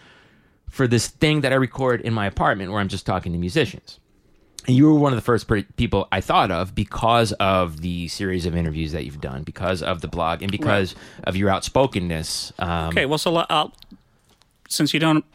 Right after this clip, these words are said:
Speaker 2: know about the Bat Plus, I'll explain briefly. In two thousand and three, we were signed to Columbia Records by Yves Beauvais, one of the last really cool A and R people, I think.
Speaker 1: Yves Beauvais.
Speaker 2: Yves Beauvais. He, he, uh, produced the Ornette Coleman box set,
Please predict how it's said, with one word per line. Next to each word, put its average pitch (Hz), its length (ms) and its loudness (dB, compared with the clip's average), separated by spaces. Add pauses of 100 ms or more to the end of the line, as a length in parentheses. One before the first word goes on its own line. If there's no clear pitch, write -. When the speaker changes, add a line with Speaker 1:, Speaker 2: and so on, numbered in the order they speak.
(200)
Speaker 2:
know 131 220 4
about 120 240 0
the 127 60 -14
Bat 107 200 -2
Plus, 113 220 -4
I'll 107 80 0
explain 107 440 -6 (200)
briefly. 98 420 -8
In 101 140 -8
two 139 180 -8
thousand 123 340 0
and 113 80 -2
three, 123 280 -4
we 110 180 -6
were 104 60 -8
signed 107 280 -2
to 95 40 -6
Columbia 123 480 -2
Records 101 500 -8
by - 360 -8
Yves 117 260 -2
Beauvais, 101 540 -6 (280)
one 123 120 -4
of 104 60 -4
the 107 60 -4
last 104 480 -2 (280)
really 104 180 -6
cool 110 340 -6
A 101 160 -4
and 101 120 -4
R 104 140 -4
people, - 420 -10
I - 80 -8
think. - 520 -8 (200)
Speaker 1:
Yves 101 160 2
Beauvais. 87 340 2 (180)
Speaker 2:
Yves 120 240 -4
Beauvais. 117 400 -2
He, 127 360 -4 (560)
he, 147 320 -2
uh, 123 240 0
produced 131 500 0
the 113 120 -2
Ornette 123 280 0
Coleman 123 380 2
box 104 340 -2
set, - 240 -4